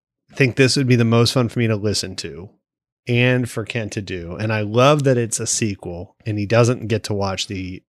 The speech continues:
<laughs> earlier one. So I had some things in mind, but I gotta give it up to Jordan in the V I P.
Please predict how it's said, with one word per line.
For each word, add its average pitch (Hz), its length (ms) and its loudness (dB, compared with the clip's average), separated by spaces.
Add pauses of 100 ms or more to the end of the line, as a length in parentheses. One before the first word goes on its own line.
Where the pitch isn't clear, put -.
(180)
<laughs> - 260 -10
earlier 107 360 2
one. - 380 -14 (680)
So - 180 0
I 139 60 6
had 165 180 4
some 190 140 0
things 175 180 2
in 165 80 2
mind, 139 300 2
but 127 100 2
I 123 80 0
gotta 127 300 2
give 139 160 0
it 139 60 2
up 131 140 2
to 131 100 -2
Jordan 110 520 -4
in 113 160 -10
the 107 80 -6
V 107 160 -2
I 107 120 -2
P. 98 360 -10